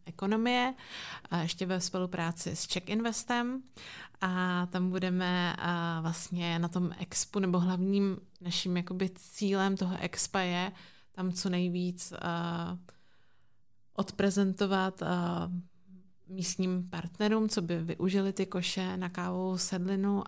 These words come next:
a vlastně si i vyzkoušet na tom nějakým určitý business model, jestli to vlastně jsou, eh, ty naše chytré koše schopný, eh, expandovat i do zahraničí. A následně po té Itálii jedeme ještě na Světové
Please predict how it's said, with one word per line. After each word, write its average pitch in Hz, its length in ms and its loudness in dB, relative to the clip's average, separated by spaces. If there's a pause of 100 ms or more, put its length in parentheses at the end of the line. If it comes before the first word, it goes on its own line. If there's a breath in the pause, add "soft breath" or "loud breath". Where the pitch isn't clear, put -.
a 180 160 0
vlastně 175 280 2
si - 100 4
i 196 120 0
vyzkoušet 196 540 0
na 196 120 0
tom 202 180 0
nějakým 196 540 -2 (220)
určitý - 460 0
business 180 480 2
model, 190 400 2 (340 loud breath)
jestli 175 240 0
to 175 100 0
vlastně 175 300 0
jsou, 185 440 0
eh, 180 220 0
ty 180 320 2
naše 175 280 0
chytré 180 320 -2
koše 180 420 -4 (480 soft breath)
schopný, 180 960 0
eh, 170 260 0
expandovat 170 580 0
i - 80 0
do 175 120 2
zahraničí. 165 720 0 (340 loud breath)
A - 60 2
následně 180 520 4
po 185 140 -4
té - 120 -6
Itálii 208 520 2
jedeme 180 280 2
ještě 165 260 -4
na 175 240 -2
Světové 170 460 0